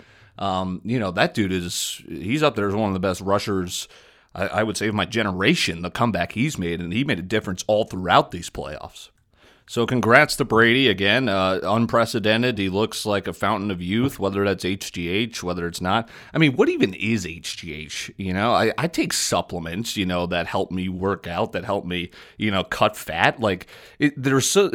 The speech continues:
you know, no one's taking needles anymore, are they? What, what is H G H? And is that fine i-, i-, now that we have the technology? Now that we have the supplements to kind of really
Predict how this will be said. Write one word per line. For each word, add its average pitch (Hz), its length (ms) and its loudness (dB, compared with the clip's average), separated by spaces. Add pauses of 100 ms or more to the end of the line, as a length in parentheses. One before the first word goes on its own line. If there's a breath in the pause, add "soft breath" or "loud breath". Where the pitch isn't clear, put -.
(120)
you 127 200 2
know, 98 260 4
no 120 500 0
one's 180 200 4
taking 104 480 0
needles 110 520 4
anymore, 85 420 0
are 98 180 4
they? 143 160 2
What, 143 240 8
what 180 140 8
is 208 260 4
H 104 280 0
G 92 200 -2
H? 87 200 -4
And 117 100 0
is 160 80 -2
that 214 160 4
fine 185 460 2
i-, 131 260 4
i-, 127 80 -2
now 131 260 4
that 151 140 6
we 135 120 0
have 143 260 0
the 135 60 -10
technology? 147 720 0 (720)
Now 131 400 2
that 117 240 4
we 107 80 2
have 117 280 0
the 135 60 0
supplements 139 600 0
to 117 100 0
kind 127 240 2
of 95 80 0
really 120 380 2